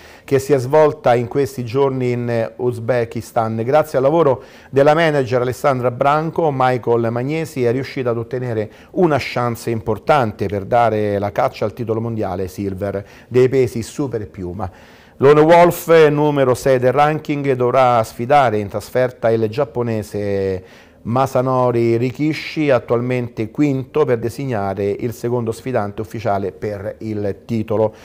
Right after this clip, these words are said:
La situazione attualmente vede il campione O-, Oshana-, Oshanic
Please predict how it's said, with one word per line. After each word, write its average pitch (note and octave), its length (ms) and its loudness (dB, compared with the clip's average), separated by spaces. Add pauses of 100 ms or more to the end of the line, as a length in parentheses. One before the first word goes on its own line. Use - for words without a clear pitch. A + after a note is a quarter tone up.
(160)
La A#2 120 0
situazione C3 560 0
attualmente A#2+ 720 -4
vede A2+ 220 0
il G#2 80 -2
campione A2 840 -4
O-, G#2+ 600 -2
Oshana-, A#2+ 720 0
Oshanic B2 880 -2